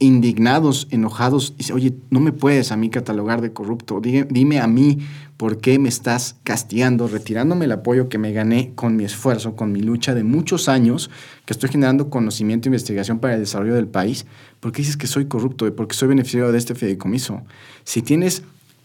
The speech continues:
pruebas de que alguien no está haciendo bien su chamba dentro de esos ciento nueve fideicomisos, pues estará la Secretaría de la Función Pública, está el sistema anticorrupción,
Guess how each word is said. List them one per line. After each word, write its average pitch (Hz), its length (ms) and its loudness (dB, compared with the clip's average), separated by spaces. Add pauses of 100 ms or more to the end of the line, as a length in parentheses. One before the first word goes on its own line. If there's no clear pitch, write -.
pruebas 127 440 4
de 117 100 0
que 131 100 0
alguien 143 220 4
no 135 80 6
está 143 160 -2
haciendo 131 240 0
bien 120 160 0
su 110 140 -6
chamba 107 320 -2
dentro 104 260 0
de 123 80 0
esos - 240 -4
ciento 135 320 0
nueve 120 320 2
fideicomisos, 104 640 -4
pues 98 240 -6
estará 113 240 -2
la 156 120 2
Secretaría 107 500 -2
de 117 40 0
la 101 120 -2
Función 95 340 -6
Pública, 123 500 -2
está 120 200 -4
el 123 80 0
sistema 110 320 -4
anticorrupción, 101 680 -6